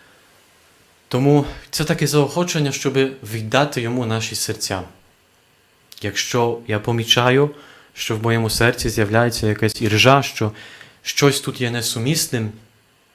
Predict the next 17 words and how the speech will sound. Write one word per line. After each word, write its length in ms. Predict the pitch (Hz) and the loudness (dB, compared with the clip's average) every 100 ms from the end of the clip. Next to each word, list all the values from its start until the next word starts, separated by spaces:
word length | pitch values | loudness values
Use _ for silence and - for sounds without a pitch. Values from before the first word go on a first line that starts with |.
| _ - | _ -16
щось, 300 | - 120 110 | -8 -8 -8
що 180 | - 110 | -6 -4
я 80 | |
говорю, 520 | 104 104 95 127 120 113 - - - - | -4 -6 -2 -2 -2 -6 -14 -20 -16 -6
не 60 | 107 | -6
сходиться 680 | - 123 123 117 113 104 104 - | -2 -2 -2 -4 -4 -4 -6 -10
з 120 | - | -10
тим, 220 | - 110 | -6 -6
що, 500 | - - 107 101 101 - - - 98 | -6 -6 -4 -4 -6 -14 -20 -20 -18
м, 280 | 95 92 95 101 | -16 -16 -16 -16
я 140 | 98 95 | -10 -6
знаю 340 | 104 104 107 | -2 -2 -2
про 160 | 104 101 | -4 -6
себе, 320 | 107 104 101 | -4 -4 -6
про 180 | - 101 | -10 -12
своє 320 | - 98 101 | -8 -6 -6
нутро, 480 | 101 - 123 170 | -8 -4 -2 -2